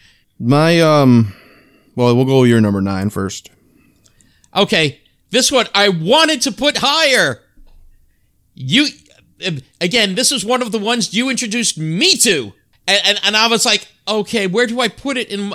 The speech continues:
Speaker 2: in amongst all these other shows? Damn it!" Unfortunately, at number nine is Raising Hope.
Speaker 1: I get it. No, I,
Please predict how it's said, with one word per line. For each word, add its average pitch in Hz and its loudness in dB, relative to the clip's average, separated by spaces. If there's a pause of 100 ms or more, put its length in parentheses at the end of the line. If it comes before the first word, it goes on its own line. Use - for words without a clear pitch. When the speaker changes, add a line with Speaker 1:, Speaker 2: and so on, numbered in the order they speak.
Speaker 2:
in 214 -6
amongst 226 -4 (120)
all 247 -2
these 226 0
other 247 -4
shows? 262 -2 (220)
Damn 349 0
it!" 233 -2 (640)
Unfortunately, 247 0 (380)
at 170 -4
number 196 -2
nine 165 0 (920)
is 131 -10
Raising 135 -6
Hope. 104 -12 (1040)
Speaker 1:
I 107 -4
get 139 4
it. - -6 (140)
No, 131 2
I, 131 4